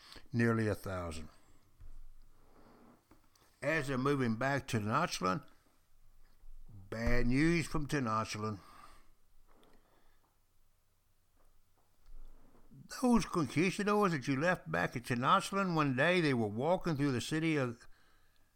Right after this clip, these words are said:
and they saw humans being sacrificed.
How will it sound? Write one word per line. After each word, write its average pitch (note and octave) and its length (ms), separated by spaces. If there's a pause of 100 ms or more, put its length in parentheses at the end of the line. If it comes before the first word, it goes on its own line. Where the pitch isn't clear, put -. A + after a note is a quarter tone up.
(120)
and C3+ 240
they A2+ 180
saw E3 720
humans C3 640
being G#2+ 340
sacrificed. - 1400